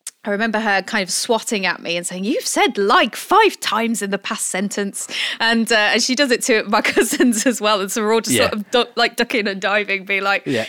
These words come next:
Speaker 1: "Whoa." Um, 'cause most of the time she doesn't notice, but sometimes she does, and she gets, and it really irritates her. So
Speaker 2: Yeah.
Speaker 1: I suspect that's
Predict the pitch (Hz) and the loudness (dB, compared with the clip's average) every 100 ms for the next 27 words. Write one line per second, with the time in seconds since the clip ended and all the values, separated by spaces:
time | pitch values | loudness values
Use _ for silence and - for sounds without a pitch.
0 | - 302 349 349 320 277 - - - - | -6 -2 2 4 4 2 -4 -12 -12 -4
1 | 220 226 208 196 - 247 285 302 311 285 | 0 2 0 -4 -12 -4 0 0 0 0
2 | 269 247 233 240 208 240 269 202 - 208 | 0 0 -2 -2 0 0 2 -2 -2 -2
3 | 262 240 269 247 - 196 196 240 214 220 | 0 0 2 0 0 0 2 2 2 -2
4 | 220 214 - 214 214 185 202 233 269 254 | 0 -2 0 0 0 -2 -4 0 4 4
5 | 240 214 180 208 202 208 185 - - 170 | 4 2 2 2 0 0 -2 -2 -4 -4
6 | 165 - - - - - 214 196 196 190 | -4 -8 -16 -14 -16 -6 0 2 2 2
7 | 240 247 269 - 285 240 226 202 - - | 0 0 -2 -2 0 0 0 0 -2 -12